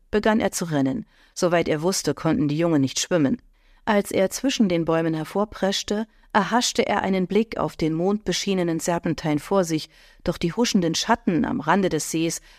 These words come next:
machten es unmöglich zu erkennen, was vor sich ging. Wo waren sie? „Raven!“ rief er und hatte das Gefühl, sein Herz würde ihm jeden Moment in die Kehle springen. „Hawk!“ „Hier, Sir!“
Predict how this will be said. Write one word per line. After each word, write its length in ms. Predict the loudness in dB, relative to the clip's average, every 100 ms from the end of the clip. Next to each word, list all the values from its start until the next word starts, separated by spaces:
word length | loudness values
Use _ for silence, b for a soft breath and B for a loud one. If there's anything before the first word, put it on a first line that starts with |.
| b
machten 380 | 0 2 0 0
es 160 | 0
unmöglich 600 | 2 2 4 2 0 -4
zu 120 | -2 -2
erkennen, 440 | 0 0 0 0
was 180 | -2 -2
vor 180 | -2 0
sich 200 | -2 -4
ging. 260 | -6 -6 -10 -20 -20 -20 -4
Wo 260 | 0 0 0
waren 360 | -2 0 0
sie? 260 | 0 -2 -4 -10 -20 -20 -20 -20 -2
„Raven!“ 580 | 4 6 6 4 4 2 -4 _ _
rief 220 | -2 -2
er 260 | -2 -4 -4 -6
und 160 | -4
hatte 180 | -2 0
das 220 | 0 -2
Gefühl, 460 | -6 -6 -2 0 2
sein 200 | 2 0
Herz 380 | 0 -2 -2 -2
würde 220 | 0 2
ihm 160 | 0
jeden 300 | 2 2 2
Moment 380 | 2 2 2 0
in 140 | 0 -2
die 100 | -2
Kehle 320 | 0 0 0
springen. 460 | -2 0 2 2 0 B 0
„Hawk!“ 400 | 4 4 2 -4 _ -20 -20 _ _ _ _ _
„Hier, 260 | 2 2
Sir!“ 420 | 4 4 6 4